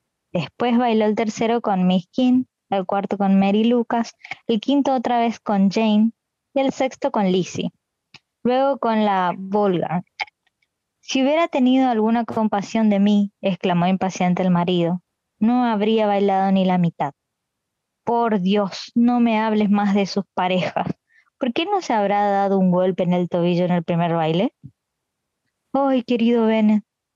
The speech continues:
continuó la señora Bennet, "estoy tan satisfecha de él, es extraordinariamente atractivo y sus hermanas son encantadoras. Jamás he visto vestidos más elegantes que los que lucían esta noche.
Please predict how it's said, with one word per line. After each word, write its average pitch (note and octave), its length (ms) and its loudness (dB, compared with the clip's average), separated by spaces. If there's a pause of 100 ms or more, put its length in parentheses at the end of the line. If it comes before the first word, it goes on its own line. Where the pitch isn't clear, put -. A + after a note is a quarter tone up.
(180)
continuó G#3+ 460 0
la G#3+ 120 0
señora G#3 440 0
Bennet, G3+ 300 0 (280)
"estoy A#3+ 440 -2
tan D4+ 300 -2
satisfecha B3 640 -2
de A3+ 180 2
él, A#3 140 0
es A3 220 -2
extraordinariamente B3+ 1160 0
atractivo B3+ 920 -2
y A3 140 0
sus A#3 180 -2
hermanas A#3 460 0
son C4+ 180 0
encantadoras. G3+ 1080 0 (440)
Jamás B3+ 540 -2 (100)
he A3+ 140 0
visto A3 340 -2
vestidos F3+ 640 -2
más F#3 320 0
elegantes C#4 640 0
que G#3+ 100 -2
los F#3+ 180 -2
que G3 100 -4
lucían F3 420 -2
esta D#3+ 280 -2
noche. - 400 -8